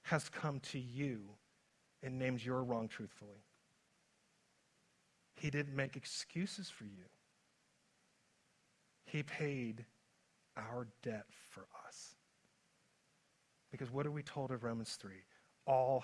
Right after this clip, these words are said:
have sinned and fall short of the glory of God, and all are justified freely by his grace through the redemption that came by Christ Jesus. Jesus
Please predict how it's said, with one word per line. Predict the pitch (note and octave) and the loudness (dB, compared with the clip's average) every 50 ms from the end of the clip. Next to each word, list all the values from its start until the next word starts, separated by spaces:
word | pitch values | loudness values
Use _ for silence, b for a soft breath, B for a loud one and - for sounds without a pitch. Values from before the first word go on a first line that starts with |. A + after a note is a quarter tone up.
| - - - | 2 0 4
have | C#3+ B2+ A#2 A2+ A2+ A2+ G#2+ | 6 6 6 6 4 2 0
sinned | - - - - B2 A#2 A#2 A2+ | -4 -6 -2 0 0 2 0 0
and | A2 A2 | -2 -6
fall | - - A2 G#2 | -6 -6 -6 -6
short | - - - C3 B2+ B2+ | -6 -6 -2 -2 -2 -2
of | B2 | -2
the | B2+ | -4
glory | A#2+ C3 B2 A#2+ B2 B2 | -4 -2 -2 0 0 0
of | B2+ A#2 | 0 -2
God, | - B2 A2+ A2 A#2 - - - | -2 -2 -2 -2 -2 -4 -2 -4
and | B2+ A#2 A2+ - - | -4 -4 -4 -2 2
all | B2+ B2 A#2 B2 B2+ - - | 4 6 6 6 4 2 0
are | A2+ G2+ F#2+ | -2 -2 -2
justified | - - - A2+ A2 - - C#3 B2+ - - B2+ A2 G#2 - | -4 -4 -4 -4 -4 -4 -8 -10 -8 -2 0 0 0 0 -2
freely | - - - A#2+ A#2+ C3 C#3 D3+ E3+ F#3+ F3+ b b b b b b _ | -6 -8 -6 -2 0 2 2 4 4 2 2 b b b b b b _
by | - A#2 | -4 -2
his | G2+ B2 A2+ G#2 - | 0 -2 -2 -2 0
grace | - C3+ C#3 D3 C#3+ C#3+ - | 4 6 6 6 4 2 0
through | C#3+ B2 | -2 0
the | A#2 | 0
redemption | A2+ A2+ A2 - C3+ D3 D3+ - E3 D3+ C3+ | 0 -2 2 4 4 4 4 4 2 2 0
that | A#2+ A2+ | 0 -4
came | - - D3+ D3 C#3+ C#3 C3+ B2 | 0 2 4 4 4 4 2 2
by | C3 B2+ B2+ B2+ B2+ | 4 4 6 4 4
Christ | B2 - - B2 A2+ - - - - | 2 0 0 -2 -2 -2 -6 -8 -8
Jesus. | A2+ G#2+ G#2 - - A2 - - - - - _ _ _ _ _ _ _ _ _ _ _ _ _ _ _ _ _ _ _ _ _ _ _ _ _ _ _ _ _ _ _ _ _ _ _ _ _ _ _ - | -8 -8 -8 -10 -14 -20 -20 -20 -20 -20 -20 _ _ _ _ _ _ _ _ _ _ _ _ _ _ _ _ _ _ _ _ _ _ _ _ _ _ _ _ _ _ _ _ _ _ _ _ _ _ _ 2
Jesus | C3+ - F#3 G3 D#3+ G3+ G3+ F#3+ - - - - - | 8 10 12 12 12 10 8 8 6 4 2 -2 -2